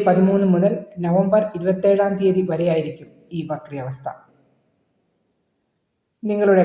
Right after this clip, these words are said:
രാശി, പതിനൊന്നാമത്തെ രാശിയായ കുംഭരാശി, രാശിസ്വാമിയും ശനിദേവ്. ശനിദേവ് നിങ്ങളുടെ രണ്ടാമത്തെ ഹൗസിൽ, ദൃഷ്ടിയോ, ആസ്പെക്ട്സ് നാലാമത്തെ ഹൗസിൽ,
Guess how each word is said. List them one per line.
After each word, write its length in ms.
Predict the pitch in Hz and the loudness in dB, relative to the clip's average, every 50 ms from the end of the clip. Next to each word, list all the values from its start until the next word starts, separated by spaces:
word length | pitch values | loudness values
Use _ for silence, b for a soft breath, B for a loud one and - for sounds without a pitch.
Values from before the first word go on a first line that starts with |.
| 165 | 4
രാശി, 300 | 160 156 - - - - - - - b b b b b b _ _ _ _ | 2 0 0 -2 -4 -6 -10 -12 -18 b b b b b b _ _ _ _
പതിനൊന്നാമത്തെ 680 | 147 156 160 156 156 160 160 160 156 160 160 156 - 160 160 | -2 -2 0 -2 -2 -2 -2 -2 -2 -4 -4 -2 -2 -2 0
രാശിയായ 480 | 156 156 156 - - 190 170 170 180 202 220 - - - - - _ _ _ _ _ _ _ _ _ _ _ _ _ | 0 0 -2 -2 -2 0 0 2 2 2 2 0 -4 -8 -14 -18 _ _ _ _ _ _ _ _ _ _ _ _ _
കുംഭരാശി, 580 | 247 226 220 214 196 165 143 135 - - - - - - - - _ _ _ _ _ _ | 2 4 6 6 6 4 2 0 0 -4 -6 -8 -12 -16 -20 -20 _ _ _ _ _ _
രാശിസ്വാമിയും 840 | 160 151 156 156 - 180 - - 220 170 160 160 160 160 160 160 165 - - _ _ _ _ _ _ | -4 -4 -4 -4 -6 -6 -6 -4 -2 -2 -2 -2 -2 -4 -6 -8 -10 -16 -20 _ _ _ _ _ _
ശനിദേവ്. 720 | - - - 170 156 156 151 143 131 127 117 113 - - - _ _ _ _ _ _ _ _ _ _ _ _ _ _ _ _ _ _ _ _ _ _ _ _ _ | -8 -4 -2 -2 0 0 -2 -4 -4 -6 -8 -8 -12 -14 -20 _ _ _ _ _ _ _ _ _ _ _ _ _ _ _ _ _ _ _ _ _ _ _ _ _
ശനിദേവ് 640 | - - - 277 254 254 262 247 220 214 190 - - - - 180 | -8 -2 0 2 2 2 2 4 4 4 4 2 -2 -4 -4 -2
നിങ്ങളുടെ 380 | 180 180 185 185 185 180 160 - - - - | 2 4 4 4 4 4 2 -2 -4 -6 -6
രണ്ടാമത്തെ 500 | 160 151 151 170 175 170 170 170 165 151 151 | -6 -4 -2 -2 0 0 0 -2 -4 -6 -8
ഹൗസിൽ, 320 | 143 139 139 - - - - - _ _ _ _ _ _ _ _ _ _ _ _ _ _ _ _ _ | -8 -10 -10 -10 -12 -14 -18 -20 _ _ _ _ _ _ _ _ _ _ _ _ _ _ _ _ _
ദൃഷ്ടിയോ, 520 | - 170 190 185 - - - 208 190 185 180 180 - - - - - 185 | -4 0 0 0 0 0 0 2 2 2 2 0 -6 -10 -14 -10 -8 -8
ആസ്പെക്ട്സ് 520 | 185 - - - 202 208 208 - - - - - - - _ _ _ _ _ _ _ _ _ _ _ _ _ _ _ _ _ - 175 | -8 -8 -4 -2 -2 -2 -2 -4 -10 -12 -12 -14 -20 -20 _ _ _ _ _ _ _ _ _ _ _ _ _ _ _ _ _ -2 0
നാലാമത്തെ 480 | 170 170 175 190 185 185 190 185 185 185 185 | 2 4 4 4 4 4 2 2 2 2 2
ഹൗസിൽ, 300 | 185 185 - - 226 | 2 2 0 -2 -6